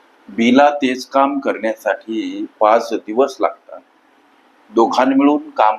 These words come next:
पूर्ण केल्यास त्यांना तीनशे साठ रुपये मिळतात,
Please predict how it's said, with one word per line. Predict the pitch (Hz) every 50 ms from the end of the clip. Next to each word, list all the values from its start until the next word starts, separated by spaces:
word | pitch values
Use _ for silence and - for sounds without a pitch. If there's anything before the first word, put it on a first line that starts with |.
| - _ -
पूर्ण | 117 117 123 113
केल्यास | 110 - - 104 101 98 95 85 76 - - - -
त्यांना | 104 101 98 95 101 98 98 101 - _ _ _ _ _ _ _ _ _ _ _ _ _ _ _ _ _ _ _ _ -
तीनशे | 131 131 131 127 - 147 147
साठ | 143 - - 120 117 117 - 120
रुपये | 120 117 - 123 120
मिळतात, | 123 135 156 156 147 147 104 92